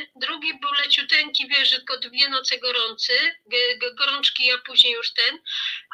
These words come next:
a ten trzeci jest taki pośredni. Także każdy inny.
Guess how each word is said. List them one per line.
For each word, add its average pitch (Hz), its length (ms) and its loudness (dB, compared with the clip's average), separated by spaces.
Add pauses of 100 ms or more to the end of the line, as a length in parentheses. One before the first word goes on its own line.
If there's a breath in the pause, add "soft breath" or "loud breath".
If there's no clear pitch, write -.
a 254 120 -6
ten 294 80 -2
trzeci 320 380 4
jest 285 200 0
taki - 320 -2
pośredni. - 580 2 (800)
Także 233 280 4
każdy 302 420 2
inny. 208 320 -2